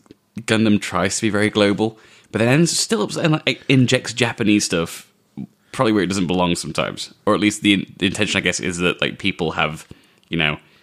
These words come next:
the Earth's more global, so, like, these sort of names get passed around where you wouldn't normally expect them, because you have Graham Acre, who is the one that you're probably gonna talk about, about taking the binoculars. That's fine. But then his friend is named Billy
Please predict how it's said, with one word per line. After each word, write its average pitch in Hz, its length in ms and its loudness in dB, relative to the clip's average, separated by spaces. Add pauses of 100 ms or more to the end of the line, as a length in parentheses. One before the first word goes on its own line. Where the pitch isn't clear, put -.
(120)
the 92 180 2
Earth's - 160 -2
more 87 140 -2
global, 90 360 2
so, 82 200 -2
like, 76 160 -4
these 90 160 -2
sort 90 220 2
of 85 60 -2
names 87 280 0
get 73 140 -4
passed - 220 -4
around 82 420 0 (160)
where 92 140 -6
you 90 80 0
wouldn't 101 180 2
normally 117 180 0
expect - 240 -2
them, - 160 -4 (280)
because 113 180 -6
you 135 40 2
have 127 120 0
Graham 165 280 4
Acre, 131 380 2 (200)
who 101 100 0
is 92 80 0
the 92 60 -4
one 95 200 4
that 80 60 2
you're 62 80 -4
probably 113 180 0
gonna - 40 -8
talk 85 80 -4
about, 82 220 -4
about 78 160 -4
taking 87 140 -6
the 87 60 -6
binoculars. - 560 -4 (320)
That's - 200 -2
fine. 101 380 -2 (400)
But 104 80 -2
then 107 60 2
his 110 140 0
friend 117 340 2
is 101 100 0
named 98 440 0
Billy 110 380 0